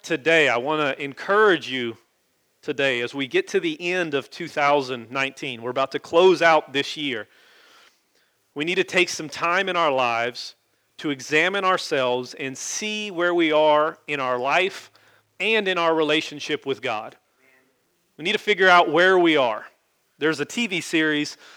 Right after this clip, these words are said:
uh, that I enjoy. Uh, it's called Band of Brothers. It was a World War Two movie. Well, it started off, uh, as a T V series on H B O, and it follows these men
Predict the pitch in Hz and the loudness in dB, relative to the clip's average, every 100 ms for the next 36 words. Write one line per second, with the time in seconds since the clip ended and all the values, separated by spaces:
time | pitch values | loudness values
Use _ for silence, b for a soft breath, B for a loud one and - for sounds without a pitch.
0 | B 135 131 131 139 143 143 135 135 147 | B -2 0 2 2 2 2 -2 0 2
1 | 143 143 - B B 123 117 117 - - | 4 2 -2 B B -4 -2 -4 -6 -8
2 | - 165 131 156 165 156 117 143 147 120 | -2 0 0 0 0 0 -4 2 2 2
3 | 117 - - _ _ - 139 131 131 165 | -6 -10 -12 _ _ -8 -6 -4 0 4
4 | 175 170 165 - 170 160 160 151 151 - | 4 4 2 2 0 2 0 2 0 -2
5 | _ _ _ _ _ _ _ - 131 123 | _ _ _ _ _ _ _ -8 -6 -2
6 | 170 156 139 139 135 - - - 135 127 | 2 2 4 4 2 0 -20 -6 0 2
7 | 131 135 127 - 170 151 139 156 147 139 | 2 0 -4 -8 -6 -6 -6 -4 -2 -2
8 | 135 - 127 123 143 139 - 131 127 127 | -4 -6 -8 -6 -6 -8 -6 -4 0 0
9 | 131 - B B 131 123 117 113 123 127 | -2 -6 B B -8 -6 -6 -8 -10 -10
10 | - 160 165 165 143 135 135 - b b | -4 2 4 6 2 0 -4 -8 b b
11 | 123 135 117 131 170 175 127 127 | -10 -10 -10 -6 -2 0 -2 -6